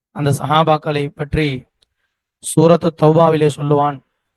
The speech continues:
"வஸ்ஸாபிகூனல் அவ்வலூன மினல் முஹாஜிரீன வல் அன்சார்." முஹாஜிரான சஹாபாக்களில் இருந்தும் அன்சாரியான சஹாபாக்களில் இருந்தும் முந்திக் கொண்டவர்கள்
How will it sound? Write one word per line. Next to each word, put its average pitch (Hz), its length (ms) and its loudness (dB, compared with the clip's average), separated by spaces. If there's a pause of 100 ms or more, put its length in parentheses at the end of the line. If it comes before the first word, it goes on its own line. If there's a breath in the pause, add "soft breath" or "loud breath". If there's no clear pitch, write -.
(880)
"வஸ்ஸாபிகூனல் 175 880 4 (100)
அவ்வலூன 160 480 2
மினல் 160 280 -4
முஹாஜிரீன 151 640 -2
வல் 147 240 0
அன்சார்." 139 360 0 (1600)
முஹாஜிரான 175 640 2
சஹாபாக்களில் 165 840 -2
இருந்தும் 156 360 0 (180)
அன்சாரியான 165 640 0
சஹாபாக்களில் 147 720 -2
இருந்தும் 143 280 0 (2250)
முந்திக் 180 400 -2
கொண்டவர்கள் 156 560 2